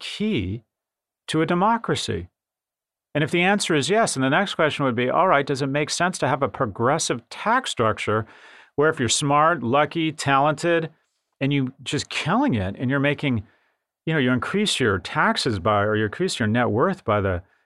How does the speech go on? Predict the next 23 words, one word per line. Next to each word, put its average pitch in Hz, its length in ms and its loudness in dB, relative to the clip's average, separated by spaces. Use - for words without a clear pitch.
G 151 160 0
D 175 60 2
P 156 140 0
of 92 80 0
Hungary, 147 380 0
which 98 220 -2
one 127 180 2
man 123 200 2
has 95 160 -2
done, 151 280 2
Elon 113 280 2
Musk. 135 340 2
Elon 123 240 2
Musk 135 260 0
and 117 120 0
Jeff 139 200 2
Bezos 147 380 2
now 120 140 2
control 123 340 -2
more 113 180 2
wealth 120 280 2
in 113 80 -2
the, 95 80 0